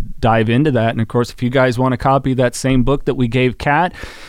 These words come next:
it's easy to get. Uh, you can click the link there in the podcast description. Uh, read about how Carlos struggled with a thirteen-year cocaine addiction, has been sober over fourteen, going on fifteen now,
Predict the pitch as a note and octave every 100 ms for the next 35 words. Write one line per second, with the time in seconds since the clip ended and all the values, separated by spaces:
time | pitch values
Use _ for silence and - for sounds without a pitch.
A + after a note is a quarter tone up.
0 | - - C#3 C#3+ D3+ D3+ D3+ C3+ E3 F#3+
1 | B2+ C#3 C3 B2+ C3 C3 C3+ C3+ B2 C3+
2 | - B2+ C3+ C3+ C#3 C3+ C3 A2+ C3 B2
3 | A#2+ C3+ B2 - A#2+ - C#3 C3+ D#3 D3+
4 | C#3 A#2+ A#2 A2 B2+ B2 B2+ A#2+ B2 A#2
5 | - B2 B2 B2 - - B2+ B2+ A#2+ A#2+
6 | A#2 - E3+ F#3 - C3+ A#2 A2 - A2+
7 | B2+ A#2+ A2+ A2+ G#2 C3+ B2 A2+ A2 B2+
8 | B2 A#2+ A2+ A2 G#2 A#2+ A#2+ - B2 A2+
9 | A#2 A2+ G#2+ G#2+ - C3 - B2+ A#2 A2
10 | A2+ A#2+